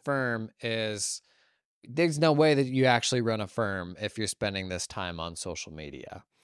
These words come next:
And one of my biggest fears of, of not running a firm anymore was everybody saying,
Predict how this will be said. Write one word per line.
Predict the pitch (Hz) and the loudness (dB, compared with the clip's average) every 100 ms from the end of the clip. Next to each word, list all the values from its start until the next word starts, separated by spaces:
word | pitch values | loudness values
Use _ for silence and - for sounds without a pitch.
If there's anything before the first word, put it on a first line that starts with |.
| - - _ - | -20 -20 _ -2
And | 143 147 143 | 2 4 6
one | 208 | 4
of | 233 | 6
my | 165 | 6
biggest | 180 156 147 | 6 4 2
fears | 170 160 131 | 4 4 4
of, | 123 - _ | 0 -4 _
of | 123 113 107 | -2 -2 -2
not | 113 127 147 233 254 | -6 0 4 4 4
running | 160 131 | 2 2
a | 98 | -2
firm | - 92 80 | -6 -6 -8
anymore | 73 69 64 78 131 160 _ _ - | -12 -14 -16 -12 -12 -12 _ _ -2
was | 143 143 | 2 4
everybody | 160 180 196 165 151 | 4 4 4 4 4
saying, | 139 147 143 131 123 117 113 | 0 -2 0 0 0 -2 -6